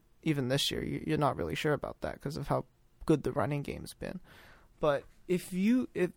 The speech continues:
all the teams that think, you know, that we've got the pieces, um, and even Tennessee, a team like that, that we're just one year away, uh, it shows that with the right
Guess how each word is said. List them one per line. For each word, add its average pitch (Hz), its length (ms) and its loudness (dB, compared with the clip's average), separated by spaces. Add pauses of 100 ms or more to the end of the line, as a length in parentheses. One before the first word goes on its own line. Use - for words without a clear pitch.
(140)
all 226 160 8
the 254 80 4
teams 214 400 4
that 156 200 4 (300)
think, 180 400 4 (460)
you 151 240 -4
know, 107 400 -6
that - 480 -6 (600)
we've 180 160 4
got 170 280 6
the 156 80 -2
pieces, 143 760 -2 (400)
um, 147 160 4
and 175 100 4
even 240 220 6
Tennessee, 175 640 2
a 120 60 -2
team 156 220 0
like 139 240 0
that, 165 280 2 (540)
that 139 160 6
we're 160 120 6
just 151 320 -2
one 151 220 4
year 147 200 4
away, 117 580 0 (640)
uh, 165 280 -14 (760)
it 165 200 0
shows 220 480 10
that 131 200 4
with - 220 0
the 151 140 4
right 170 420 6